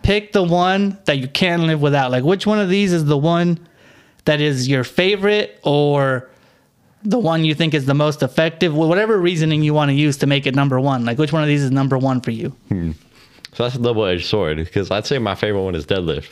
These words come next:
Speaker 2: but that's only if it's done correctly. 'Cause if you do it wrong, you know, you can mess up your back. But when you're deadlifting, it's like, it's almost like this primal thing. It just feels really good, especially when it's done right. And for the most part, you know, you're picking up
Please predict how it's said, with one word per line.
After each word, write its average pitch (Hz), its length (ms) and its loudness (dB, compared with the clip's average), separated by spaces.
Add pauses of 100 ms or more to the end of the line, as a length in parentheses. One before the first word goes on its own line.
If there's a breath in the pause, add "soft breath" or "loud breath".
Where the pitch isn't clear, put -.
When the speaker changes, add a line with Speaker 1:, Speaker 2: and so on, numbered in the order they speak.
(100)
Speaker 2:
but 107 400 -4 (680 soft breath)
that's 113 180 -2
only 104 140 0
if - 80 -6
it's 80 120 -6
done 95 200 -2
correctly. 80 400 -4
'Cause - 160 -12
if 104 60 0
you 104 60 -2
do 127 120 0
it 113 40 -2
wrong, 92 280 -2
you 80 80 -2
know, 76 80 -2
you 76 100 -4
can 87 120 -2
mess 87 180 -4
up 76 120 -6
your - 120 -6
back. 71 400 -4 (640 soft breath)
But 117 140 0
when 95 80 -4
you're 101 100 -2
deadlifting, 95 500 -2
it's 82 160 -4
like, 98 280 -4 (280)
it's - 80 -16
almost 156 180 -2
like 135 100 -2
this 110 120 -2
primal 92 360 -4
thing. 76 180 -4
It 82 60 -2
just 104 120 -2
feels 104 220 -2
really 87 340 -2
good, 78 360 -4 (120)
especially 95 320 -6
when 90 80 -4
it's 71 80 -8
done 78 180 -4
right. 71 220 -8 (720 soft breath)
And 92 340 -6
for - 100 -4
the 95 60 -2
most 104 200 -2
part, 87 140 -2
you 80 80 -4
know, 80 120 -2
you're 80 140 -2
picking 90 220 -2
up 73 140 -6